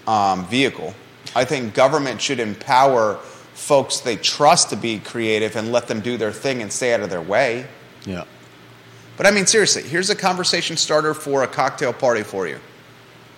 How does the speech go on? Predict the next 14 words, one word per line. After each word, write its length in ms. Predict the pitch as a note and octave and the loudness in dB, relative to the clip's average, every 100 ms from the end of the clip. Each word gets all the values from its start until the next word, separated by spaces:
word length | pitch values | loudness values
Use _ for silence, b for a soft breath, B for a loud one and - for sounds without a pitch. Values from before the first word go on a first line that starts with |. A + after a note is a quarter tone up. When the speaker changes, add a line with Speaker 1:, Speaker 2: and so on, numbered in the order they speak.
| - - - - - - - - | -20 -20 -20 -20 -20 -20 -2 8
Speaker 1:
All 220 | D#3 G#3+ | 10 10
the 120 | G#3+ | 6
city 300 | - G#3 G3 | 4 4 4
of 80 | F#3 | 2
Charlottesville, 580 | - G#2+ G2 - F2 A2 - - - - - - - | 2 0 -2 -6 -8 -10 -16 -20 -20 -20 -20 -20 -12
what 180 | - F3 | 0 2
are 40 | F3 | 2
the 260 | E3 D3 | 2 2
most 460 | F#2 B2+ C#3 - - | 0 0 0 0 0
underutilizes-, 1120 | E3 G3 G3+ F#3 F3+ E3+ D#3+ D3+ D3+ D3 - | 0 2 0 0 0 2 2 0 -4 -4 -4
underutilized 760 | - D#3+ F3+ E3+ E3 D#3 C#3+ - | -2 0 0 0 0 0 0 -4
pieces 280 | D3 C#3 C3 | -6 -4 -6
of 100 | - | 0
property 540 | B2 A2+ A2+ A2 G#2 | 2 2 0 -6 -6